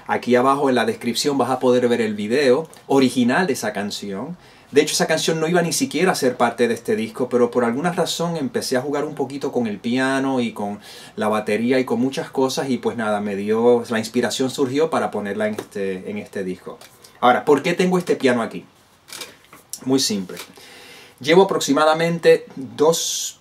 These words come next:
dos semanas, aproximadamente, que estoy aprendiendo a tocar el piano, porque, no sé, algo en mí, eh, surgió la, la, la, la, la idea de empezar a explorar un poquito con ello,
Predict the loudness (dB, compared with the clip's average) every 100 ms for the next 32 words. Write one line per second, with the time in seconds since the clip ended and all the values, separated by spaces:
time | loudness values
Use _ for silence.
0 | -16 -2 0 0 0 2 4 2 4 2
1 | 0 -2 -6 -10 -10 -4 -2 0 -2 0
2 | 2 4 2 2 -2 -4 0 2 4 2
3 | 2 0 0 0 0 0 0 0 -2 -4
4 | -6 -6 -6 -10 -16 -20 -20 -20 -20 _
5 | 2 4 2 0 4 6 8 6 2 -4
6 | -18 -18 -2 2 2 4 4 4 4 4
7 | 4 2 0 -4 -10 -12 -12 -12 -14 -12
8 | -8 -6 -4 2 4 4 4 2 -2 -2
9 | -2 0 0 0 0 2 2 2 0 0
10 | 0 -2 -2 0 2 2 2 -2 -4 -6
11 | -6 -6 -6 -6 -8